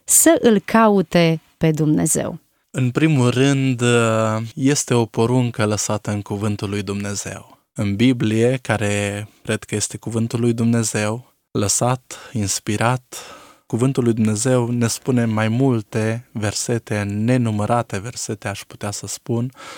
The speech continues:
Speaker 2: o poruncă care ne îndeamnă să-L căutăm pe Dumnezeu. De exemplu, în unu Cronici,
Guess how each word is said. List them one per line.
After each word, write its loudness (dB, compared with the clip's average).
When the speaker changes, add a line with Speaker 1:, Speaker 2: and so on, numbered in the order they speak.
Speaker 2:
o -2
poruncă 2
care -2
ne -2
îndeamnă 0
să-L -4
căutăm -4
pe -6
Dumnezeu. -4
De -8
exemplu, -4
în -2
unu 2
Cronici, -4